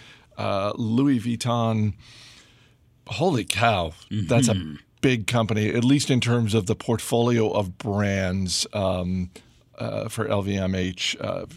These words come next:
Speaker 1: you got fashion, cosmetics, watches, jewelry, and now I would argue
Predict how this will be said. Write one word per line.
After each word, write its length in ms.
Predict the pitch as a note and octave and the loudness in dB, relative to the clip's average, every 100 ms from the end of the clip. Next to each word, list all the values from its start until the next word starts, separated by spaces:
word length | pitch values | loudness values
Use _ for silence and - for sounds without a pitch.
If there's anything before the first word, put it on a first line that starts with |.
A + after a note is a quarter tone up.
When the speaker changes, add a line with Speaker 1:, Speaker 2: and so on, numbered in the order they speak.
| - | -8
Speaker 1:
you 160 | A#2+ | -4
got 180 | G2+ F#2+ | -2 -4
fashion, 540 | - A2+ G2+ - G2 | 0 0 0 -2 -4
cosmetics, 680 | F#2+ G2 F#2 G2+ F#2+ G2 - | -4 -4 -2 -2 -2 -4 -6
watches, 600 | G2 G2 F#2+ G#2 F#2+ - - - | -2 -2 -2 -2 -4 -6 -10 -14
jewelry, 480 | - A2+ G#2 G#2 G2 | -2 0 2 0 -2
and 140 | G2+ A2 | -2 0
now 260 | B2+ A2+ - | 2 2 0
I 120 | A#2 | 0
would 140 | A2 | 0
argue 480 | G2+ G2 F#2 G2 F2+ | -2 -4 -6 -6 -8